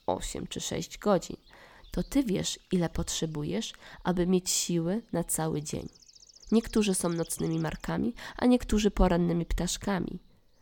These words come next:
Tutaj nie chodzi o godzinę spania, ale o godzinę wysypiania się, o ten czas regeneracji. A więc do dzieła. Zacznij myśleć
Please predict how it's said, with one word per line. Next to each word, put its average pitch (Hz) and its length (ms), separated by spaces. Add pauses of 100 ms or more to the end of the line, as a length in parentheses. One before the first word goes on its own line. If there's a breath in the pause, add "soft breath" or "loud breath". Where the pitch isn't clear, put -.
(140)
Tutaj 190 300
nie 196 100
chodzi 214 380
o 165 100
godzinę 160 400
spania, - 760 (420 loud breath)
ale 180 300
o 180 460
godzinę 190 460
wysypiania 170 760
się, - 260 (380 loud breath)
o - 100
ten 175 200
czas 240 460 (500 soft breath)
regeneracji. 175 1000 (1500)
A 165 140
więc 165 360
do 180 120
dzieła. 175 400 (580 soft breath)
Zacznij 202 720 (160)
myśleć 185 720